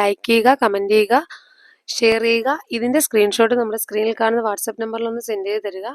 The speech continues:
അതിനോടൊപ്പം തന്നെ നമ്മുടെ വീഡിയോസിന്റെ ലിങ്ക് നിങ്ങൾ സ്റ്റാറ്റസ് ആക്കി വെച്ചിട്ട് ഒരു ഫിഫ്റ്റി വ്യൂവേഴ്സ് ആവുന്നവരൊന്ന് കീപ്പ് ചെയ്യുക. അത് കഴിഞ്ഞ് അതിന്റെ സ്ക്രീൻഷോട്ടും ഈ ഒരു സെയിം നമ്പറിൽ തന്നെ ഒന്ന് സെൻഡ് ചെയ്ത് തരിക. ഓക്കെ, അപ്പൊ നമുക്ക് ഐറ്റംസ് ഓരോന്നായിട്ട് കാണാവേ.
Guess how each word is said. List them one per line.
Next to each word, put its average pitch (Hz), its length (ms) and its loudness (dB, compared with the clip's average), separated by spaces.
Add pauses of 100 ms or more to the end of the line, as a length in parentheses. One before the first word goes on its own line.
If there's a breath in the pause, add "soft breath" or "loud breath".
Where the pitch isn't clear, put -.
(140)
അതിനോടൊപ്പം 208 580 -4
തന്നെ 196 180 -2 (460 loud breath)
നമ്മുടെ 226 260 -2
വീഡിയോസിന്റെ 254 520 -2
ലിങ്ക് 254 300 -2
നിങ്ങൾ 240 240 -2
സ്റ്റാറ്റസ് 208 440 -4
ആക്കി 233 200 -6
വെച്ചിട്ട് 214 360 -6
ഒരു 220 160 -4
ഫിഫ്റ്റി 240 360 -6
വ്യൂവേഴ്സ് 233 340 0
ആവുന്നവരൊന്ന് 214 540 -4
കീപ്പ് 196 240 -12
ചെയ്യുക. 214 260 -6 (680 soft breath)
അത് 262 140 -4
കഴിഞ്ഞ് 269 240 0
അതിന്റെ 247 260 -4
സ്ക്രീൻഷോട്ടും 220 600 -2 (140)
ഈ 233 100 -4
ഒരു 233 160 -4
സെയിം 233 260 0
നമ്പറിൽ 208 260 -6 (100)
തന്നെ 214 200 -2
ഒന്ന് 233 180 -6
സെൻഡ് 185 220 -4
ചെയ്ത് 175 140 -6
തരിക. 170 180 -12 (640)
ഓക്കെ, 202 180 -6 (1300 soft breath)
അപ്പൊ 262 180 -16
നമുക്ക് 240 280 -6
ഐറ്റംസ് 233 340 -6
ഓരോന്നായിട്ട് 196 420 -8
കാണാവേ. 170 380 -12